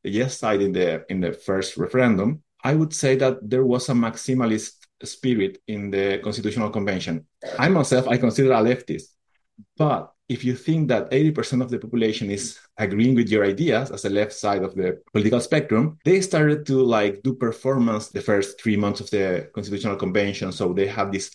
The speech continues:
acts in where they speak to people outside the building that was having the convention. They did, like, performatic arts, but the core of the discussion was the new constitution just started to be discussed, like, three or four months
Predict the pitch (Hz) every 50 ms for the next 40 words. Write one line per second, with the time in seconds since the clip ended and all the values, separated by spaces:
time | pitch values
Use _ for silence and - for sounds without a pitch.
0 | _ - 107 110 104 101 - - - 110 107 101 98 92 95 92 - - - 101
1 | - - 110 90 - 120 123 120 - 101 104 107 98 98 98 - - - 98 101
2 | 98 92 95 98 98 101 101 - - _ _ 113 113 110 107 104 98 95 92 95
3 | 95 - 110 95 98 98 98 98 95 101 95 98 117 117 113 113 - - 104 104
4 | 107 104 - - - - - - _ _ _ _ - 101 104 107 107 104 104 110
5 | 107 104 110 107 101 98 98 95 - - _ - 110 113 113 - 107 107 104 104
6 | 110 104 - - 123 123 117 113 113 110 - - - - 113 107 104 _ - 110
7 | 110 107 104 98 - - _ _ _ _ _ _ - 104 107 101 - - - 160
8 | 175 180 - - - 120 110 110 - - - 127 131 - - 95 82 80 78 -
9 | _ _ _ _ _ _ 113 104 104 107 107 - 104 98 101 113 113 113 120 113
10 | - 110 98 113 110 - 135 120 107 107 120 147 160 147 - - 147 139 127 117
11 | - 113 107 113 107 104 110 - - - 117 110 107 110 - 98 98 90 92 -
12 | - 123 135 139 131 131 - 117 113 110 110 107 107 -